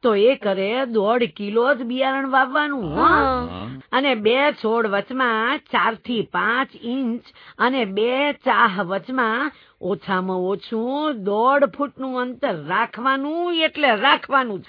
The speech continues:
Speaker 1: અ, નહીં વધારે કે નહીં ઓછું.
Speaker 2: હા.
Speaker 1: વળી દોઢ થી બે ઇંચથી ઊંડું જરાય નહીં.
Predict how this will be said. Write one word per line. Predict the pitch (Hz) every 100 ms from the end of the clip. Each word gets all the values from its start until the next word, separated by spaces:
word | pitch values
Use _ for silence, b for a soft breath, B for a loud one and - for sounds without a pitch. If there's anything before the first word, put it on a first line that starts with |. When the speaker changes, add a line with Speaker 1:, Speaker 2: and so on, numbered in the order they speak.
| B -
Speaker 1:
અ, | 208
નહીં | 202 208 214
વધારે | 190 190 208 214 240 254 277 277 302
કે | 254 262
નહીં | 254 262
ઓછું. | 262 - 277 277 277 254 269
Speaker 2:
હા. | 233
Speaker 1:
વળી | 247 277 262
દોઢ | 214 226 254
થી | 233 - 269 294 311 269
બે | 233 233 269
ઇંચથી | 269 254 233 262 190 277
ઊંડું | 254 233 254 277 226
જરાય | 151 180 240 262
નહીં. | 262 262 269 254 170